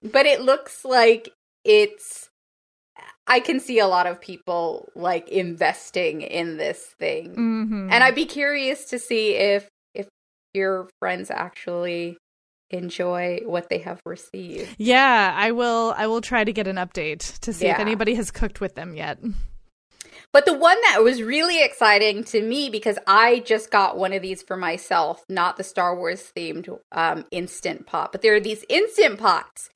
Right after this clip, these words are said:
Speaker 1: that have come out, and they're Star Wars themed, and some of them in this article that we'll link, some of them, of course, aren't as, I don't know, exciting to people as others.
Speaker 2: Yeah.
Speaker 1: But when I saw the R two D two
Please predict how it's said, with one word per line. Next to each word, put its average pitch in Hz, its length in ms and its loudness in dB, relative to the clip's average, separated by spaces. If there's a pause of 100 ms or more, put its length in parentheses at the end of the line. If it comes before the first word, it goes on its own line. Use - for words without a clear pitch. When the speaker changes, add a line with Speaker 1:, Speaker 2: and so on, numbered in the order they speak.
(420)
Speaker 1:
that 254 140 8
have 247 180 0
come 247 300 6
out, 220 460 6 (220)
and 254 300 4
they're 254 160 6
Star 311 460 4
Wars 262 480 -2
themed, 202 440 2 (120)
and 285 180 4
some 311 220 2
of 381 160 0
them 254 440 6 (280)
in 233 160 0
this 247 160 4
article 214 640 2
that 190 240 0
we'll 190 220 0
link, 190 300 -4 (140)
some 247 220 0
of 214 160 -2
them, 180 320 2 (220)
of 185 180 -6
course, 170 500 -6
aren't 170 360 -6
as, 165 680 -4
I 170 160 -2
don't 175 140 -4
know, 160 200 -4
exciting 170 840 -4
to 180 160 -8
people 190 560 -4
as - 340 -6
others. 220 500 0
Speaker 2:
Yeah. 311 120 2
Speaker 1:
But 226 180 6
when 240 180 4
I 233 120 6
saw 320 200 4
the 349 300 6
R 240 160 8
two 311 280 -2
D 214 220 -8
two 302 480 -4